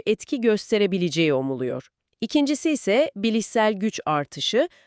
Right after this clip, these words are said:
artan hücresel enerji, hafıza, odaklanma ve bilgiyi işleme hızı gibi bilişsel fonksiyonlarda iyileşme sağlayabilir.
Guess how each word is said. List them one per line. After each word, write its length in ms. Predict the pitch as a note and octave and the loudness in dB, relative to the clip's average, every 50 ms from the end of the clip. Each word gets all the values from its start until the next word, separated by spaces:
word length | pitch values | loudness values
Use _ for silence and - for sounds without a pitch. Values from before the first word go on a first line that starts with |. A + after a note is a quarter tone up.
| _ _ - | _ _ 2
artan 380 | A3+ B3 C4 - D#4+ D#4+ D#4+ | 4 4 4 4 2 2 2
hücresel 540 | C4+ B3 B3+ A3 G3 A3+ G#3+ - - A3 G3+ | 2 2 0 0 0 -2 0 0 0 0 2
enerji, 560 | F#3 D#3+ D3+ C#3+ C#3 C#3+ C#3 C3 F#3 A#3 B3+ A#3+ | 2 2 0 0 0 -2 -2 0 0 0 0 -2
hafıza, 680 | _ - G3+ G3+ G3 - F3+ D#3 C3 D3+ C#3+ C#3+ G3+ - - | _ -2 0 0 0 0 -4 -6 -2 0 0 0 0 -2 0
odaklanma 760 | - G3 F3+ G#3 F#3+ F#3 - G3+ F#3+ F#3 F#3 F#3 G3 G#3 A#3 - - | -2 0 2 2 0 2 0 0 0 2 2 2 2 2 0 0 -2
ve 240 | F#3 F#3+ F#3 D#3 D3+ | 0 0 0 0 -2
bilgiyi 480 | F#3 G3 G3 F3+ F#3 G#3+ A3 A#3 - | -4 -4 -4 -4 -4 -4 -2 -4 -4
işleme 440 | - G3+ - - - A3 G#3+ A#3+ C4+ | -4 -6 -6 -4 -2 -2 2 2 2
hızı 260 | B3 A#3+ A3 E3+ F#3 | 0 0 -2 -2 -2
gibi 260 | E3+ D3 D#3 D3+ D3+ | -4 -4 -4 -4 -2
bilişsel 480 | C#3+ E3+ E3 F#3 - - - A#3+ B3 B3+ | -2 -2 -4 -4 -6 -4 -2 -2 -2 -2
fonksiyonlarda 880 | - - A3 F#3+ F3 - - - F3+ E3 D#3 D#3 D#3 D3 C#3+ E3 F3 C4 | -2 -2 -2 -2 -2 -4 -4 0 2 2 2 2 0 0 0 0 -2 -2
iyileşme 640 | - - - A3 G#3+ G3+ G3 F#3+ - - G3 E3+ | -4 -2 -4 -2 0 2 0 0 0 0 0 0
sağlayabilir. 800 | D#3 - - D3 C3+ C3+ C3 C3 B2+ B2 B2+ A#2+ A#2 A#2+ - - | 0 0 -2 -2 -2 -2 -2 -4 -6 -6 -6 -8 -10 -10 -14 -16